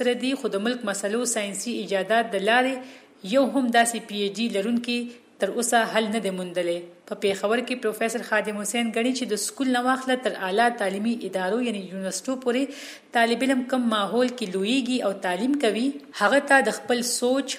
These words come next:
مشاهدې او بیا د هغې نت-، نتیجه اخذ کولو او خپل تصور یا نظریه جوړولو ته څوک نه پرېږدي. ماشوم اکثر د هر تپوس په جواب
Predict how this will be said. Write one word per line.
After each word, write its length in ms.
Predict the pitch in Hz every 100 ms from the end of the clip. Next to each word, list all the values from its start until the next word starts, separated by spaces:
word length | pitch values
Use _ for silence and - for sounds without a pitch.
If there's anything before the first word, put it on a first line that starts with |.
| -
مشاهدې 880 | 196 - 202 202 202 240 254 277 202
او 80 | 196 196
بیا 140 | 196
د 20 | 196
هغې 140 | 190 233
نت-، 200 | 196 - 196 202
نتیجه 400 | 196 190 214 202
اخذ 240 | 190 - -
کولو 300 | 202 254 277 277 - - - 226
او 40 | 247 247
خپل 200 | - 262 262
تصور 440 | 196 - 190 233 269
یا 140 | 220 196
نظریه 480 | 190 196 196 226 226 214
جوړولو 420 | 196 190 233 262 277 - - -
ته 80 | 226 233
څوک 240 | 254 254 254
نه 60 | 262
پرېږدي. 400 | 196 175 175 165 - - - - 202
ماشوم 340 | 202 196 277 247 214
اکثر 360 | - 269 269 214
د 100 | -
هر 180 | 254 254 233
تپوس 320 | 254 262 254
په 140 | 202
جواب 260 | 208 240